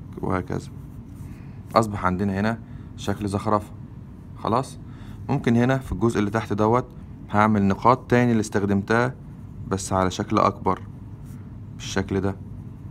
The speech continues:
طيب، نعمل واحدة هنا اكبر، ونسيب مسافة زيها، نيجي هنا اتنين هنا هم، نعمل كمان اتنين هنا. الجزء ده اهو ممكن نعمل فيه خطوط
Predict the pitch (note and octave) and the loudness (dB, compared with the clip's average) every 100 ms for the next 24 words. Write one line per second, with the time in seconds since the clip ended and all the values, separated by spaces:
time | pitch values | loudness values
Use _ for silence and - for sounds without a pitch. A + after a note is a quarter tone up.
0 | - - - - - - G2 A#2 A#2+ - | -12 -12 -12 -12 -10 -2 2 2 -2 -10
1 | - - - - - - - - - E2+ | -12 -12 -12 -12 -12 -12 -14 -8 -4 -2
2 | E2+ E2 E2+ - E2 F2 - - - - | 0 -2 -2 -2 0 0 -4 -8 -12 -12
3 | - - - - - - G2+ F#2+ - F2+ | -12 -12 -14 -12 -12 -2 -2 -2 0 -2
4 | - - - - - - - F2+ - G#2 | -2 -12 -14 -14 -12 -12 -4 -2 0 2
5 | G2 - F#2+ G2+ F2+ E2+ E2+ F#2 A2+ - | 2 4 0 2 0 0 2 0 -4 -8
6 | - - - - - - E2+ D#2+ E2+ F2 | -12 -12 -12 -12 -10 -6 -4 -4 -2 0
7 | G#2+ - - - - - - - - - | -2 -4 -14 -14 -14 -12 -12 -12 -12 -12
8 | - - - - - F#2+ F#2 F#2 F2+ F#2+ | -10 -10 -10 -6 2 2 4 2 2 2
9 | C3+ - - G2+ G2 F#2 E2+ E2 E2 E2+ | 0 -6 -6 -2 0 0 0 0 0 0
10 | F#2+ - - E2 E2+ F#2 F#2+ F#2+ - - | -2 -4 -6 -2 0 0 -2 -4 -6 -14
11 | - - - - - - - - - - | -14 -14 -14 -14 -14 -14 -14 -14 -14 -8
12 | - F#2+ B2+ G2+ G#2+ A2+ C#3 - - - | 0 6 6 8 8 8 6 -4 -12 -12
13 | - A2+ A2+ G2 G#2 G#2+ G2 G#2+ - - | -2 0 6 6 8 6 4 0 0 2
14 | A2+ | 4